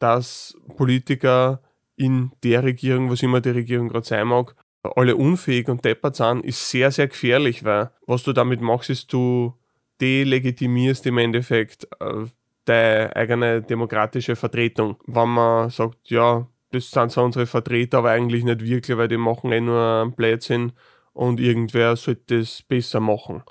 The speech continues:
Das ist immer so dieses, irgendwer kommt, steigt vom Berg runter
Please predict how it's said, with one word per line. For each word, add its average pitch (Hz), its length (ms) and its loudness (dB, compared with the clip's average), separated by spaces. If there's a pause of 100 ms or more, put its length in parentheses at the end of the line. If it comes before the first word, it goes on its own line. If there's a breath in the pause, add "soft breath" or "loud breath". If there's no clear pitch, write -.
(200 soft breath)
Das 120 120 -4
ist 127 120 0
immer 143 160 4
so 135 140 -2
dieses, 123 320 -4
irgendwer 135 920 4 (200 soft breath)
kommt, 143 400 4
steigt - 400 0
vom 139 220 0
Berg 127 360 2
runter 127 540 4